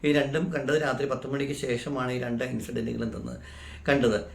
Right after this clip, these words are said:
എന്തുകൊണ്ടാണ് നിങ്ങൾ, ആ, ആ, ആ, ഞാൻ അവരോട് കൂടെ ചോദിക്കുകയാണ്,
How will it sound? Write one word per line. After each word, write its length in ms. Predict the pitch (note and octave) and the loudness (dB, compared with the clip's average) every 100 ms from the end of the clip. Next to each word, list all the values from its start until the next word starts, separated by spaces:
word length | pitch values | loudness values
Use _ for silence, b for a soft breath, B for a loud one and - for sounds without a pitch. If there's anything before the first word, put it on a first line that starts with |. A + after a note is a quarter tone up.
| B | B
എന്തുകൊണ്ടാണ് 1080 | F3+ F#3 G3 A3+ A3+ G3 E3+ E3+ F3 - E3+ | 6 8 8 8 8 8 6 4 2 -2 -2
നിങ്ങൾ, 260 | D#3 D#3 D#3 | 2 2 2
ആ, 160 | E3 D#3+ | 0 0
ആ, 540 | D#3 - D#3 D#3 D#3 | 0 2 0 0 0
ആ, 260 | C#3+ C#3+ C#3+ | 2 2 2
ഞാൻ 260 | C#3+ E3+ | 4 4
അവരോട് 420 | F3+ E3 D3+ E3+ F3+ | 4 4 4 6 6
കൂടെ 180 | F3 | 6
ചോദിക്കുകയാണ്, 720 | F#3 D3+ C#3+ D3 C#3 B2+ A2+ | 4 4 0 -2 0 2 2